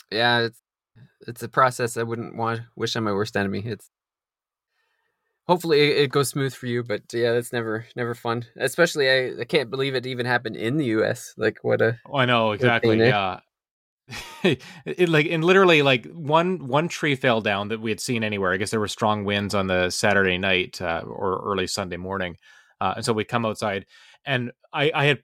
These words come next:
Speaker 2: I had planned to park my car up, like, ten, like, ten feet further up the street, kinda closer to, like, the entrance of the unit, but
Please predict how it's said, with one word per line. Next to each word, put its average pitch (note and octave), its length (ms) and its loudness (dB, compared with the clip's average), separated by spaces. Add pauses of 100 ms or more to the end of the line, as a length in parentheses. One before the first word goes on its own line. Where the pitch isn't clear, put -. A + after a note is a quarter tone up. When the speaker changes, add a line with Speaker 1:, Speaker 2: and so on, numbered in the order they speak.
Speaker 2:
I C#3 100 0
had C#3+ 180 0
planned F#3+ 340 2
to F3+ 100 -2
park D#3 360 -2
my C3+ 100 2
car C#3 460 0
up, D#3 360 0
like, D3+ 280 0
ten, D3 300 -6
like, C#3+ 180 -4
ten D#3 200 -4
feet D#3 240 -6
further C#3+ 400 0
up D#3+ 140 -2
the D#3 100 -4
street, F#3+ 440 -2 (280)
kinda C3+ 160 2
closer C3+ 440 -2
to, C3+ 180 -2
like, A2+ 180 0
the A#2 140 -4
entrance A#2 320 -6
of A2 120 -6
the G2+ 80 -8
unit, C3+ 340 -4
but A#2+ 180 2